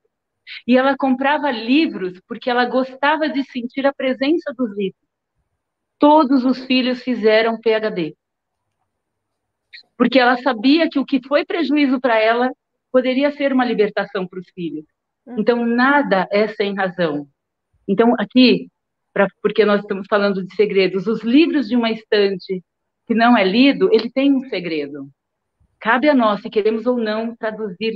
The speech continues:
Speaker 1: ler, é, nos incomodarmos com aquela informação.
Speaker 2: Pois é.
Speaker 1: Cabe a nós. É. E aí, assim, eu tive a sorte, né, de me apaixonar e me casar,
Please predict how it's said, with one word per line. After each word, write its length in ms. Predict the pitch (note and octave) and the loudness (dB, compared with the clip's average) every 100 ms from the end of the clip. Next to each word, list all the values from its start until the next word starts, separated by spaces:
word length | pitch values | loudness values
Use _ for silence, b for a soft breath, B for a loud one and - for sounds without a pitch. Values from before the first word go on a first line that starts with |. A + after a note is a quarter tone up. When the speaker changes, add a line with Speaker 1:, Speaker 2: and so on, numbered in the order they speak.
| G3+ | 0
Speaker 1:
ler, 340 | G#3 A3 F#3 - _ _ _ | 4 4 2 -10 _ _ _
é, 260 | G3 F#3 F3+ F3 _ _ _ _ _ - | -2 0 -2 -8 _ _ _ _ _ -2
nos 500 | A3+ A#3 A3+ A3 A3 - _ - | 2 4 4 2 0 -8 _ 2
incomodarmos 1000 | B3 A#3+ A#3+ B3 A#3+ A3 A#3+ A#3+ G#3 - | 2 4 4 4 2 0 -2 -2 -6 -6
com 100 | F#3 | -10
aquela 300 | F#3 F3+ E3+ | -4 -4 -4
informação. 640 | E3+ F3 D#3+ D3 - C3+ _ _ - | -6 -8 -8 -12 -14 -16 _ _ 0
Speaker 2:
Pois 320 | B3+ B3+ G#3 | 0 0 0
é. 40 | |
Speaker 1:
Cabe 200 | F3 F3 | 2 4
a 80 | G#3+ | 4
nós. 440 | G3+ G#3 A#3 G#3 - - _ _ _ | 4 4 4 2 -6 -20 _ _ _
É. 180 | C#3+ C3+ - _ _ _ _ _ _ | -8 -8 -18 _ _ _ _ _ _
E 80 | A3+ | 4
aí, 160 | B3 | 6
assim, 640 | C4+ C4 C4+ A#3 G#3+ G3 F#3 _ _ _ _ | 4 2 -2 -2 -2 -4 -8 _ _ _ _
eu 100 | - | -4
tive 200 | A3 B3+ | -2 0
a 180 | A#3+ B3 | 0 0
sorte, 520 | A3+ B3 D4 - B3 | 0 2 0 -4 -6
né, 300 | F#3+ G#3 A3 | -4 -2 -2
de 540 | G3+ E3+ E3+ D#3 C#3+ C#3+ - _ _ _ _ _ | -2 -4 -2 -2 -2 -6 -14 _ _ _ _ _
me 80 | G3 | 0
apaixonar 840 | G3 G3+ G#3 - G#3+ G3+ A3+ A#3+ G3 | 2 2 0 4 4 6 4 4 2
e 40 | |
me 140 | F#3+ | 0
casar, 640 | F3+ F3 E3 F3 G3 A3 | -2 -6 -2 0 2 0